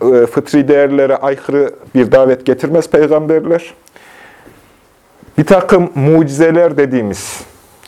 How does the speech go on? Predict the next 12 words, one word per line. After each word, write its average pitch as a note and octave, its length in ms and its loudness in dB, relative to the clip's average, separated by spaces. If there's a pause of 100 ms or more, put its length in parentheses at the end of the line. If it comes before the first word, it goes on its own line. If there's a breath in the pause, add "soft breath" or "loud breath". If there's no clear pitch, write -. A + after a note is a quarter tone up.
(240)
e, G#2+ 320 4
Allah C3+ 220 0
Azze D3+ 280 -4
ve D#3 100 -4
Celle'nin D3 460 -4
desteği C3+ 400 2
olan D3 340 0
ayetler, B2 560 -2
kevni C3+ 380 -2
ayetlerle B2 760 -2 (140)
desteklenmişlerdir D3+ 1300 0
peygamberler. C#3 760 2